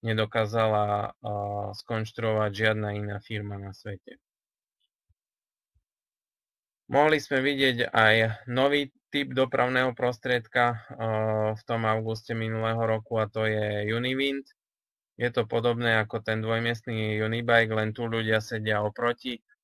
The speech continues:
a je to ešte trošku menší model, uši, a, s nižšou nosnosťou a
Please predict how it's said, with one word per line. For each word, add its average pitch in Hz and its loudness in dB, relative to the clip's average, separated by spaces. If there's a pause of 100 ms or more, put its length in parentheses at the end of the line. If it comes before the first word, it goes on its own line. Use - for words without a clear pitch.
(120)
a 110 2
je 110 4
to 107 -2
ešte 117 -2
trošku 113 -6
menší 117 -4
model, 113 -2
uši, 117 -4 (640)
a, 104 -2
s 104 -6
nižšou 120 -4
nosnosťou 113 -2
a 107 2